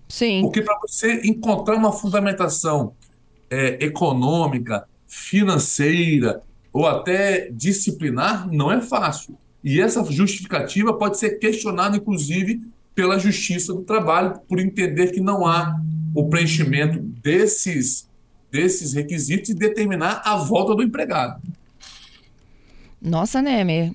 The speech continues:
Speaker 1: E engessa todo mundo, então, né?
Speaker 2: Engessa todo mundo, Fernanda. Eu acho que, assim, é, alguns países,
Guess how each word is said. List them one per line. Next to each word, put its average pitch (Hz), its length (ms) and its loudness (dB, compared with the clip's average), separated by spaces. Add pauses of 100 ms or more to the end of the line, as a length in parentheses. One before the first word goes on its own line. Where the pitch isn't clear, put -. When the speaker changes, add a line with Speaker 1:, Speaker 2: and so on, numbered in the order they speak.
Speaker 1:
E 180 220 0
engessa 220 440 2
todo 294 220 0
mundo, 269 200 4
então, 233 300 2
né? 269 240 0 (680)
Speaker 2:
Engessa 143 1040 -2 (160)
todo 175 440 0
mundo, 120 520 -4
Fernanda. 104 560 -10
Eu 104 180 -2
acho 147 220 0
que, 147 60 -10
assim, 139 420 -8 (340)
é, 110 300 -2
alguns 113 420 -2
países, 131 840 0